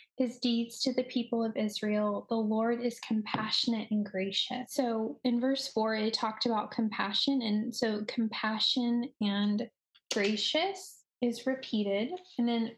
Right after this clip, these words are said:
continuing on in verse eight, "The Lord is compassionate and gracious, slow to anger, and abounding in faithful love. He will not always accuse us or be angry forever. He has not dealt with us as our sins deserve or repaid us according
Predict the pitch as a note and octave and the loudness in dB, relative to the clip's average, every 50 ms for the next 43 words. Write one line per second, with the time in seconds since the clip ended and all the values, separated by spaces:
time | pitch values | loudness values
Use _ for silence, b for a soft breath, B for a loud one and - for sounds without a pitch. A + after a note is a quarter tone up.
0 | _ - C4+ B3 B3 - C4 C4 C4 C4 B3+ A#3 A#3 A#3 A#3 A3+ A3 A3 A3 G#3+ | _ 0 0 0 2 2 2 2 2 2 2 0 0 0 0 0 0 0 -2 -2
1 | - - A3 G#3+ B3 - - A3+ A3+ A3 A3 A3+ A#3 A#3+ B3 A#3+ B3 - - B3+ | -2 -2 -2 -2 -2 -2 -2 -2 0 0 0 2 2 2 0 0 0 0 -2 -2
2 | B3 - A3+ A3+ A3+ - - - A#3 A3 A3+ A3 G#3+ A3 G3+ G3+ G#3 - - A3+ | 0 0 -2 -2 -2 -2 -2 -2 0 0 0 0 0 0 -2 -2 -2 -2 -2 -2
3 | A3 - - - A3+ G#3+ G#3+ A3 - - A#3+ G#3+ G#3+ G#3 G#3 G#3+ G#3+ G#3+ G#3 G#3+ | -4 -4 -4 -2 0 0 0 -2 -4 -2 0 0 0 2 2 2 2 2 0 0
4 | G#3 G#3+ A3 G#3+ G#3 A#3+ A#3 A#3 A#3 A3+ A#3 - - G#3+ G#3+ G#3 - - A3+ A3 | 0 0 0 0 0 0 0 2 0 0 -2 -4 -2 -2 -2 -2 -2 -2 -2 0
5 | G#3 G#3 F#3+ F#3+ F#3+ F#3+ G3 G#3+ - B B B B B B B _ _ C4 B3+ | 0 0 0 2 2 0 0 -2 -6 B B B B B B B _ _ 2 2
6 | B3+ A#3+ A#3 A#3 A3 G#3+ A3+ A3+ A#3+ B3 B3+ C4 C4 C#4 C#4 C4+ - - A#3 A3 | 4 2 2 2 2 0 0 0 0 2 2 2 0 -2 -4 -4 -2 -2 0 2
7 | A3 A#3 A3+ A3 A3+ - A#3+ A3 A3 A3 G#3+ G#3+ A3 G#3+ G#3 G#3+ A3+ A3 G#3+ - | 2 2 2 0 0 0 0 0 0 0 0 2 2 2 2 2 0 0 -2 -2
8 | - - A3 G3+ G3+ F#3+ G3+ G3+ G3+ G3+ G3+ _ A#3+ A#3 A#3 A3+ A3 A3+ A3+ A3 | -4 -2 0 0 0 0 -2 -4 -4 -6 -4 _ 2 2 2 2 0 0 0 0
9 | A3 A3 - G#3 G#3+ A3+ A3 G#3 - A3+ B3 A#3+ B3 - C4 C4 C4 C4 - - | 0 0 0 0 0 0 0 0 0 -2 -2 -2 0 0 0 0 -2 -4 -4 -4
10 | A#3+ A3+ A#3 A3 G#3+ G#3+ - - A3+ A3 A3 A3+ A3 A3 - - A#3 A3+ A3 A3 | -2 0 0 -2 -2 -2 -2 -2 0 2 2 2 0 -2 -4 -2 -2 -2 0 0
11 | G3+ G3 G3 G3+ G3+ G#3 G3+ B B B B B B B _ _ B3+ A#3 A#3 A#3 | 0 2 2 0 0 -2 -6 B B B B B B B _ _ 0 0 2 2
12 | A#3+ A#3+ A#3 - - - B3+ B3+ C4+ C4+ C4+ C4+ - A#3+ A#3+ - - A#3+ A3+ A3+ | 0 0 0 -2 -2 0 2 2 2 0 0 0 -2 -4 -4 -2 -2 -2 0 2
13 | A3+ A#3 | 2 2